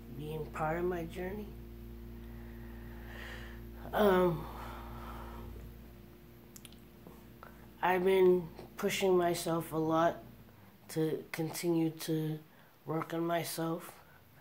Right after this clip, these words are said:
stay on my craft as far as artwork and creating. I gr-, granted, I haven't been making a lot of videos,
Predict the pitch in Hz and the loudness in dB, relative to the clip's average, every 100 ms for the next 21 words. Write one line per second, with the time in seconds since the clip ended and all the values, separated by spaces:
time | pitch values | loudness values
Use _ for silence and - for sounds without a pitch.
0 | - - - - - - - 170 165 160 | -20 -20 -20 -20 -18 -16 0 4 4 2
1 | - - - - 170 160 147 151 - 165 | -4 -16 -8 -2 0 0 -2 -4 -2 0
2 | 165 170 - 156 - 156 156 151 143 - | 0 0 -2 -4 -4 -2 0 -2 -4 -10
3 | - - - - 156 156 156 170 165 165 | -18 -20 -20 -6 0 2 2 0 0 -2
4 | 165 151 151 - - - - - 185 165 | -2 -2 -2 -8 -14 -20 -20 -4 0 2
5 | 165 156 147 156 165 - 147 165 156 175 | 2 0 -2 -4 -8 -10 -10 -6 -4 -4
6 | 156 156 156 160 151 170 170 165 160 156 | -2 0 0 -2 -2 0 0 0 0 -2
7 | 156 151 156 151 147 165 175 180 180 175 | -2 -2 0 -2 -2 2 4 6 4 0